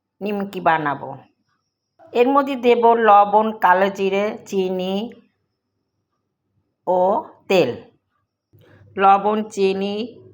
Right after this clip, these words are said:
কালো জিরে দিয়ে ভালোভাবে মাখিয়ে নিলাম। অল্প একটু জাফরি রং দিলাম এবং সেই সাথে তেল দিলাম। এবার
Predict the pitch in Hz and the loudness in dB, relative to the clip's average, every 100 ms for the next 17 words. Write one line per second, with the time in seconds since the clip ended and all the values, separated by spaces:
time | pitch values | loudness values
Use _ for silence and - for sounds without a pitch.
0 | - 180 185 185 180 185 185 180 202 202 | 0 2 2 -2 -4 -2 -2 -2 -4 -2
1 | 185 175 175 185 175 180 233 - - - | -2 -2 -2 -2 -2 -4 -6 -12 -18 -18
2 | - _ _ _ - 170 165 175 - 196 | -20 _ _ _ -18 -6 -4 -4 -4 -4
3 | 185 160 147 139 139 139 - _ _ - | -2 -4 -4 -6 -6 -12 -20 _ _ -18
4 | - _ _ _ _ _ _ _ _ _ | -18 _ _ _ _ _ _ _ _ _
5 | _ _ _ _ _ _ _ _ _ _ | _ _ _ _ _ _ _ _ _ _
6 | _ _ 202 240 233 - 294 - 339 202 | _ _ 0 0 0 -10 -12 -8 -8 -2
7 | 175 180 - 190 185 165 160 160 156 147 | -2 -2 -6 -6 -2 -2 -2 -6 -10 -6
8 | 135 127 139 _ _ _ _ - 165 170 | -6 -8 -16 _ _ _ _ -8 -4 -4
9 | 208 240 185 180 180 170 - 196 196 - | -4 -6 -6 -6 -4 -6 -6 -12 -12 -6
10 | 165 151 143 143 135 135 135 - _ _ | -4 -4 -8 -12 -12 -12 -14 -20 _ _
11 | - - - - _ _ _ _ _ _ | -18 -16 -16 -20 _ _ _ _ _ _
12 | _ _ _ 220 220 226 | _ _ _ -2 2 2